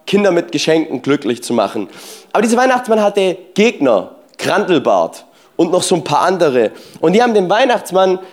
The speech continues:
äh, versucht abzuhalten, dass er die Geschenke austeilt.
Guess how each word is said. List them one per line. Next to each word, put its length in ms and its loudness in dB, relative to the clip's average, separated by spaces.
äh, 260 4
versucht 380 -2
abzuhalten, 880 0
dass 180 -2
er 100 4
die 140 -2
Geschenke 440 2
austeilt. 540 0